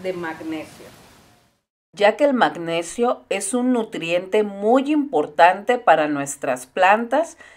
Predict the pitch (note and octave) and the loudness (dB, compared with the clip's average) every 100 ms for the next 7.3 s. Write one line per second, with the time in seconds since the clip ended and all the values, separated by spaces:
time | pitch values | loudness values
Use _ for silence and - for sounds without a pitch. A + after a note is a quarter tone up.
0 | _ F#3+ F#3+ G3 F#3+ G3 B3 C#4 - F3 | _ -8 -2 2 2 2 4 4 4 2
1 | E3 E3 E3+ G3 A3 G#3+ F#3+ F#3+ G3 F3+ | 0 -2 0 0 0 2 2 2 0 -2
2 | - C#3 C3+ F3+ A3 A3+ A#3 _ _ G3+ | 0 -4 2 4 4 4 0 _ _ -6
3 | - G3+ G3+ G#3 G#3+ B3+ C4 - - E3 | -4 -2 4 4 6 2 0 -6 -4 0
4 | D#3 - G3 G3+ C#4+ B3+ F#3+ D3+ D3+ D3+ | 0 0 0 2 2 2 0 -2 -4 -8
5 | - C3 - G#3+ B3 B3+ C4+ C4+ C4+ C4 | -8 -10 -8 -8 -8 -2 -2 -2 -10 -12
6 | - F#3+ G3 G#3 - D3+ D3 C#3 C3+ - | -4 2 4 2 -2 -4 -4 -4 -6 -4
7 | C3+ A2 G#2 | -2 -2 -6